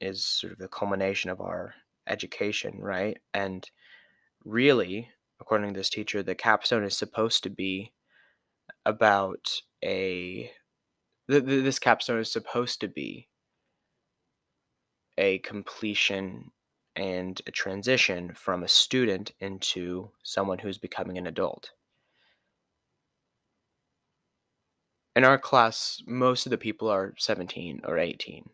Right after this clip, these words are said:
right? They're almost legally adults. And even if you don't count that as an actual adult, the law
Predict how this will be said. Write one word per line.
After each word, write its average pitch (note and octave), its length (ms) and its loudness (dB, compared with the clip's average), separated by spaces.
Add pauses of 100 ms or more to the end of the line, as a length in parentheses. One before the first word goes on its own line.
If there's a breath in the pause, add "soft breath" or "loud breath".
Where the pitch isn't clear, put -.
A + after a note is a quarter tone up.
(400)
right? F#2+ 260 -2
They're F#2 180 -2
almost F#2 300 -4
legally F2+ 440 -6
adults. - 360 -6
And - 120 -4
even G#2+ 180 -2
if F2+ 80 -8 (580 loud breath)
you B2+ 80 4
don't A2+ 160 6
count G#2+ 300 4
that - 160 -4
as - 140 -6
an - 100 -10
actual F2 680 0 (180)
adult, F#2 560 4 (320)
the - 160 0
law A#2 180 10